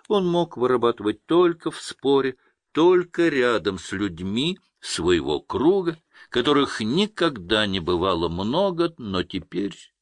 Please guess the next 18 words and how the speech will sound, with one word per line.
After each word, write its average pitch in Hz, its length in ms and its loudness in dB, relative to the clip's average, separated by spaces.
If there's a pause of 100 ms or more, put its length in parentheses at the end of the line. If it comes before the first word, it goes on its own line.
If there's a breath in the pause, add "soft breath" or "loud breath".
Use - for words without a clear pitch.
(320)
не 78 180 -8
стало - 460 -8
совсем. - 760 -16 (1500 loud breath)
Что - 280 -2
он 170 100 -2
делал? 175 480 -2 (1080)
Сходил 143 420 -2
на 101 160 -4
Третью 113 400 -4
Рождественскую, 71 1120 -10 (420 soft breath)
поискал 131 600 2
четырнадцатый 110 1000 -4
дом. 69 480 -6 (760 soft breath)
Это 110 260 2
оказался 110 720 0
трёхэтажный, 101 1000 -2
пустой, - 720 -2 (460 loud breath)
запертый 90 960 0